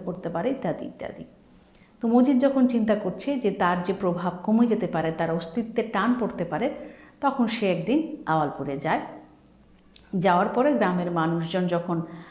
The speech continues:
নামাজের সময় চলে যাওয়ার পরও তারা নামাজ পড়ছিল এবং বুঝায় যে আওয়ালপুরের এই পীর সূর্যকে ধরে রেখেছে,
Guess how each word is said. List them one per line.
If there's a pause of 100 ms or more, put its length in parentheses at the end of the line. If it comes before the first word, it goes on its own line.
(260)
নামাজের
সময়
চলে
যাওয়ার
পরও
তারা
নামাজ
পড়ছিল
এবং
বুঝায় (420)
যে
আওয়ালপুরের
এই
পীর
সূর্যকে
ধরে
রেখেছে,